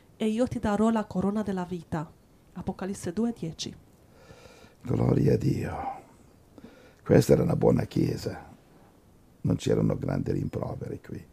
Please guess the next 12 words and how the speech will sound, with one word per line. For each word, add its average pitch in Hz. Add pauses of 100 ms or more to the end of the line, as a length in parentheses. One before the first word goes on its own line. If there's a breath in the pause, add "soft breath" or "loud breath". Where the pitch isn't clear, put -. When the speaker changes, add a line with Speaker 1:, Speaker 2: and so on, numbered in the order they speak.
(600 soft breath)
Speaker 2:
Però - (140)
disse, - (480 soft breath)
"Sta -
per -
venire -
la -
prova." - (2000 soft breath)
Prima 67
di 64
vendere 62
una -
macchina, -